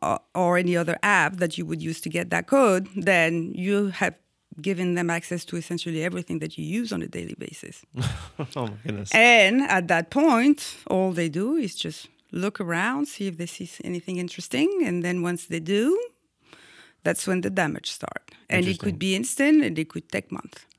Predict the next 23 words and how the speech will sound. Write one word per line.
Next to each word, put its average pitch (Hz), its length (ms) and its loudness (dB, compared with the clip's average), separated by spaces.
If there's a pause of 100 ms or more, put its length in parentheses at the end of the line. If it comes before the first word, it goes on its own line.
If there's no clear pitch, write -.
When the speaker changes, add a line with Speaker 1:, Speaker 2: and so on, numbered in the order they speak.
Speaker 2:
Oh, 107 180 2
wow. 104 160 0
So - 160 -2
you 127 200 2
could, 123 140 -6
so 110 140 -2
people 139 300 -4
could 110 140 -4
literally 107 420 -2
have 95 380 -2 (240)
some - 220 -6
kind 101 180 -4
of 92 60 -4
a 92 100 -2
virus 95 400 -2
or 90 60 -4
malware 90 400 -4
sitting 107 280 -8
on 107 120 -6
their 92 120 -6
system 92 420 -10
right 107 280 -2
now 98 340 -2